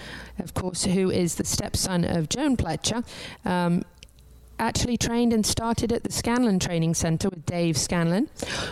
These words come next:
War of Will is being trained by Mark Cassie, who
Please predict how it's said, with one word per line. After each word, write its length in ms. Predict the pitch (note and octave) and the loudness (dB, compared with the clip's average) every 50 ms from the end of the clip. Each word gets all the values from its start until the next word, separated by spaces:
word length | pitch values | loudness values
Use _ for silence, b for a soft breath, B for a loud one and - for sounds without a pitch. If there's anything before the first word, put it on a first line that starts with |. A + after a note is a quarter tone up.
| B B F#3+ | B B -6
War 320 | F#3+ A3 G#3+ G#3+ G#3+ G3+ G3 | -2 0 2 2 4 4 2
of 140 | F#3 - | 2 0
Will 280 | F#3+ F3+ F3 G#3 F4 - - - | -2 0 0 0 0 -2 -4 -2
is 140 | - G#3 F#3+ | 0 0 0
being 260 | - G#3 G3 F#3 F#3 | 0 0 2 2 2
trained 380 | F3 - - F#3+ F#3 F3+ F3+ E3 | 2 0 0 0 2 2 2 2
by 140 | F3 E3+ E3+ | 2 2 2
Mark 340 | E3+ E3+ E3+ E3+ - - - | 2 2 2 0 -2 -4 -4
Cassie, 460 | - E3+ E3+ - - - A3+ B3+ C4+ | -2 0 0 0 0 2 2 2 2
who 120 | A#3 G#3 | 0 -2